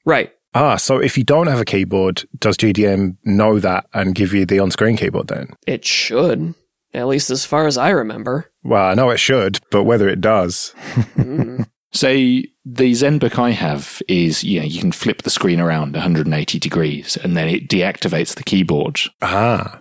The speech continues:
Speaker 3: And that made gnome pop up the keyboard much more reliably than when I was just using it in the laptop mode, but it still didn't pop up on the login screen.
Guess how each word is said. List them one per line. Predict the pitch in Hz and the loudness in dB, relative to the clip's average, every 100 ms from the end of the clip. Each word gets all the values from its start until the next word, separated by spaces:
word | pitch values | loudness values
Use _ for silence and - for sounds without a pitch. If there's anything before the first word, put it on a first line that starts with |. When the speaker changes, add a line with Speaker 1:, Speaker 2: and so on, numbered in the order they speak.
| - | -4
Speaker 3:
And | 117 98 | 0 2
that | 117 113 | 2 0
made | 123 98 90 85 80 73 - | 0 2 2 0 -2 -4 -2
gnome | 98 92 85 80 | 2 2 0 0
pop | 92 87 | 0 0
up | 85 | -2
the | 98 | -4
keyboard | - 98 85 85 82 | 0 0 2 0 0
much | 92 98 - | 0 0 0
more | 92 82 | 0 2
reliably | 85 90 90 80 78 76 - | 2 0 0 -2 -6 -6 -6
than | 82 | -4
when | 82 | -2
I | 80 | -2
was | - | -2
just | 95 - | -4 -2
using | 85 80 | -2 -2
it | 80 | -4
in | - | -4
the | 78 | -4
laptop | 82 - - - - | -4 -4 -6 -6 -2
mode, | 78 62 - - - - - - | -2 -2 -6 -12 -18 -20 -12 -4
but | |
it | 85 | -2
still | - 98 | 0 0
didn't | 80 82 | 0 -2
pop | - 82 | -2 -2
up | 78 82 | -2 -2
on | |
the | 78 | -2
login | 80 78 76 76 | 0 -2 -2 -4
screen. | - - - | -2 -4 -4